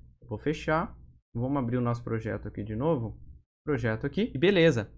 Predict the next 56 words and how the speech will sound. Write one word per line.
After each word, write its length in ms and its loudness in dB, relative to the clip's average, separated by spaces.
Você 120 2
pode 260 6
ver 160 6
que 80 2
ele 120 6
já 160 4
inverteu 440 4
as 100 0
cores 260 0
do 120 2
meu 160 4
botão, 320 4
mas 200 6
o 60 4
fundo 340 2
não. 240 4
Porque 160 2
a 40 6
gente, 320 2
de 140 4
fato, 360 8
não 160 8
utilizou 460 6
o 40 2
fundo, 420 4
né? 180 2
Então, 160 2
no 100 2
nosso, 500 2
nossa 320 4
view 240 2
aqui, 480 0
eu 100 0
vou 120 0
colocar 280 2
também 280 2
uma 160 0
propriedade 520 0
de 60 -6
background. 680 2
Deixa 160 -6
eu 40 -4
trazer 320 -2
mais 340 0
pra 120 -4
frente 280 -6
aqui 100 -6
pra 140 -6
vocês. 440 -4
Então, 180 -2
background, 640 0
não 120 2
esquece 340 0
da 100 2
vírgula 380 0
aqui. 340 0